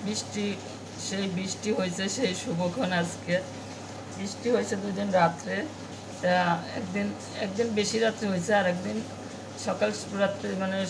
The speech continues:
সন্ধ্যা রাত্রের দিকে হয়েছে, কিন্তু আমার শরীরটা ভালো লাগছিল না, আমি ঘুমাই গেছিলাম। আজকে আমি নামাজ পড়তে উঠে দেখি বৃষ্টি হচ্ছে। পরে আমি অপেক্ষা করতেছি বাইরে ফর্সা হওয়ার জন্য। নামাজ পড়ে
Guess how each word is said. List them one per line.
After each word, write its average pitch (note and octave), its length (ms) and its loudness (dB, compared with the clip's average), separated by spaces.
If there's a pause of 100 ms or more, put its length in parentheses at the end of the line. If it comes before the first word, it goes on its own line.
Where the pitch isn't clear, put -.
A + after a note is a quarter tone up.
(160)
সন্ধ্যা F#3+ 280 2
রাত্রের G3+ 320 0
দিকে G#3+ 180 2
হয়েছে, F#3+ 280 4
কিন্তু F3+ 280 -2
আমার F3 220 4
শরীরটা F3 380 2
ভালো E3+ 240 6
লাগছিল F3+ 300 2
না, A3 100 -4
আমি A3+ 180 -4
ঘুমাই E3 260 4
গেছিলাম। C#3+ 460 -4 (960)
আজকে F#3+ 320 0
আমি G#3+ 160 2
নামাজ F#3 280 4 (120)
পড়তে G3+ 240 -4
উঠে G3 200 2
দেখি F#3 460 -2 (240)
বৃষ্টি E3 380 0
হচ্ছে। - 380 0 (720)
পরে G3 220 6
আমি G3+ 180 4
অপেক্ষা F#3 440 2
করতেছি G3 420 -2
বাইরে E3+ 440 6
ফর্সা E3+ 360 0
হওয়ার D3+ 200 0
জন্য। C#3 340 -8 (640)
নামাজ E3 460 2
পড়ে G3 280 2